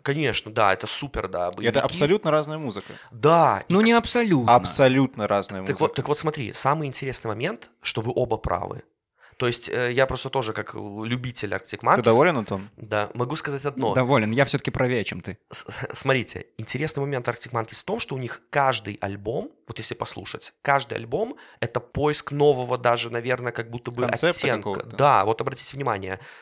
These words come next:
Speaker 1: начиная от первого альбома, совершенно панкушного, и каждый следующий альбом — это один оттенок, второй, третий,
Speaker 2: Мне кажется,
Speaker 1: где-то
Speaker 2: может, только первый и второй альбом похожи.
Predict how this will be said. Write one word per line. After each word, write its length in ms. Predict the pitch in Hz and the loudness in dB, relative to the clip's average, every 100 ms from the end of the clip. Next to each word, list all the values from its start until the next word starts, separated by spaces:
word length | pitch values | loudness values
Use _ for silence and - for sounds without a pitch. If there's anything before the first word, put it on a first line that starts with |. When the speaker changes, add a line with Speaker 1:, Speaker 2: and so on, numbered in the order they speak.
| - | -8
Speaker 1:
начиная 400 | 117 139 147 135 | -2 2 4 2
от 100 | - | 2
первого 280 | 143 131 123 | 0 2 0
альбома, 300 | 123 180 110 | 0 -2 -2
совершенно 480 | 123 127 - 120 | -2 -2 -2 -2
панкушного, 760 | - 123 120 - 117 - 95 95 | -2 -2 -2 -6 -6 -4 -4 -6
и 100 | 104 | -8
каждый 440 | - 147 139 117 | 0 4 4 2
следующий 360 | 110 107 110 - | -8 -8 -6 -6
альбом — 280 | 110 170 185 | -4 -4 -4
это 220 | - 120 - - _ _ _ | -4 -6 -6 -20 _ _ _
один 300 | 127 110 107 | -2 -2 -6
оттенок, 380 | 101 - 98 - | -4 -6 -6 -8
второй, 340 | - 123 104 | -4 0 0
третий, 280 | 95 113 120 | -2 -4 -2
Speaker 2:
Мне 80 | 127 | 2
кажется, 160 | 151 139 | 4 4
Speaker 1:
где-то 80 | 160 | 4
Speaker 2:
может, 160 | 160 | 4
только 180 | 165 156 | 2 0
первый 260 | 151 151 147 | 2 4 4
и 20 | |
второй 300 | 143 160 143 | 4 4 4
альбом 260 | 101 98 | 4 0
похожи. 480 | 92 98 101 101 - | 0 -4 -2 -4 -8